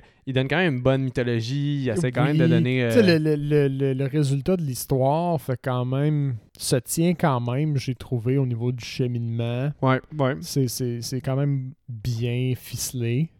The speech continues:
Speaker 2: Il y a pas de loophole, j'ai trouvé, tant que ça.
Speaker 1: Non, mais tu sais, il manque d'acteurs attachants,
Speaker 2: Oui.
Speaker 1: il manque de personnages, point, là. Je pense que c'est au niveau aussi des personnages, là. Tu sais, oui, oui,
Speaker 2: On les
Speaker 1: la
Speaker 2: voit tous un, ju-, on les voit tous juste un peu, j'ai
Speaker 1: Ouais.
Speaker 2: trouvé.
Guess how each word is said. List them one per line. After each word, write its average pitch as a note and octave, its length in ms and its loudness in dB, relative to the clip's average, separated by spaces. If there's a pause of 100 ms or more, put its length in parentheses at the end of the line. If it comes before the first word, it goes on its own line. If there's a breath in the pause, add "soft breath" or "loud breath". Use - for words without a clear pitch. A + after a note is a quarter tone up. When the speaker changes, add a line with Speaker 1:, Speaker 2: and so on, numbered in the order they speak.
(100)
Speaker 2:
Il B2 40 -4
y A#2 40 0
a A2+ 40 -2
pas F3 140 8
de D3+ 80 2
loophole, C3 560 2
j'ai A2+ 100 -6
trouvé, A2+ 340 -8
tant A2+ 200 -8
que G2+ 120 -14
ça. B2 100 -6
Speaker 1:
Non, A2 260 -4
mais A2 120 -8
tu C#3 120 -4
sais, A#2+ 60 -4
il C3+ 60 -4
manque D3+ 220 0
d'acteurs B2+ 280 0
attachants, B2+ 720 -2 (240)
Speaker 2:
Oui. A#2 200 -6
Speaker 1:
il A#2 60 -4
manque A#2 180 0
de A2+ 80 0
personnages, A#2+ 600 -2
point, A#2+ 320 -4
là. F#3 60 -2
Je D3+ 40 -4
pense D#3 160 -2
que - 60 -12
c'est C3 60 4
au B2 100 4
niveau B2 220 0
aussi B2+ 200 -4
des C3 120 -2
personnages, B2 580 -4
là. F3 80 -2
Tu D3 60 -10
sais, D#3 60 -2
oui, D#3+ 280 2
oui, D3 160 0
Speaker 2:
On - 40 4
les D3 100 4
Speaker 1:
la C3+ 60 4
Speaker 2:
voit D#3+ 100 6
tous B3 200 2
un, D3+ 240 6
ju-, C3 260 -4
on C#3+ 240 -2
les C#3+ 120 0
voit C3+ 140 2
tous A#3 160 -4
juste D3+ 280 -2
un A#2+ 120 0
peu, D3 200 0
j'ai B2+ 80 0
Speaker 1:
Ouais. B2 80 0
Speaker 2:
trouvé. B2+ 380 -4